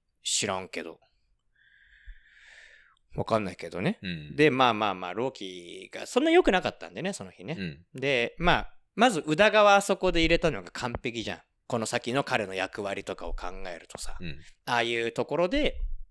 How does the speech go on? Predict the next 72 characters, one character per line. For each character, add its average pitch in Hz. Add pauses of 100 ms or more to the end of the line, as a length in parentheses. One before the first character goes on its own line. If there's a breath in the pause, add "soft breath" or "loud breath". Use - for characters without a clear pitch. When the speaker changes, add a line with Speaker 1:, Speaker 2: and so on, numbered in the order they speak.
Speaker 1:
後 123
続 110
を 104
ピ -
シ 127
ャ 110
っ -
て 92
抑 87
え 80
る。 82
あ 123
の 180
フ 214
ォ -
ー -
ク -
初 -
見 151
だ 165
と 98
打 -
た 127
れ 170
な 143
い -
か -
ら -
ね、 90
Speaker 2:
う 98
ん。 -
Speaker 1:
や 90
っ 80
ぱ 85
り。 85
っ - (560 soft breath)
て 139
い 139
う -
意 143
味 131
で、 208
そ 147
の 127 (180)
流 151 (120)
れ 277
を 151 (260)
止 127
め 110
る、 160
相 165
手 196
に 180
行 165
き -
そ 175
う 170
な 165
流 180
れ 196
を 156
ス -
ト 131
ッ -
プ -
す 95
る 90
っ -
て 87
い 85
う 85
さ、 -